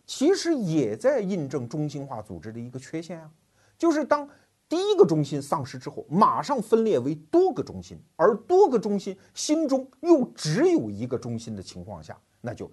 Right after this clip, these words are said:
先自己内讧了再说呀。那你看南明在福王政权覆灭了之后，很迅速就出现各地都有一些王称帝或者说监国。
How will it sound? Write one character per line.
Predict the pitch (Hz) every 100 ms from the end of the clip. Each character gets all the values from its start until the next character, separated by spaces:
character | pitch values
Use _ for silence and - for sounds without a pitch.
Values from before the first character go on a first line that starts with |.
| _ -
先 | - 180 202
自 | - 226
己 | 73
内 | 78 165 208
讧 | 110 208 95
了 | 82
再 | 127 -
说 | - 185 302
呀。 | 214 _ _ _
那 | 82 - _ _ _ _ -
你 | 277
看 | 311 302
南 | 233
明 | 320 262 285 -
在 | 240
福 | 226 269
王 | 339 208
政 | 214 165
权 | 143
覆 | 156 170
灭 | 135 123
了 | 107
之 | 151
后， | 156
很 | - 147 127
迅 | - 339
速 | - 131
就 | 123
出 | 113 -
现 | 196 160 - _ _
各 | - 330 240
地 | 254 185 _
都 | 277 247 311
有 | 240 80
一 | 82
些 | 101 113
王 | 95 80 90 -
称 | - 202 233
帝 | 240 - _
或 | - -
者 | 87
说 | - 104
监 | - 151 156
国。 | 147 -